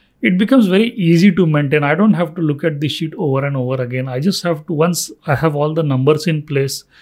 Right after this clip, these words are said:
I just have to keep tracking the market value of the company.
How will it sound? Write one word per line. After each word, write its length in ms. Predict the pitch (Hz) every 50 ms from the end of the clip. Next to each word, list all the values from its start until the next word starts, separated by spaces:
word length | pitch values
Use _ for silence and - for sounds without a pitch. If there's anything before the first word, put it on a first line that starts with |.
| - _ _ _ _ _ _ _ _ -
I 140 | - 135 147
just 220 | 185 196 190 -
have 200 | 170 165 - -
to 80 | - 151
keep 340 | - - 170 160 156 - -
tracking 340 | 156 - - - 165 165 156
the 80 | 156
market 460 | 151 135 135 127 127 - - 170 147
value 340 | 139 127 123 127 143 160 160
of 140 | 151 143 143
the 80 | 143 139
company. 560 | - 147 131 127 - 135 139 139 135 135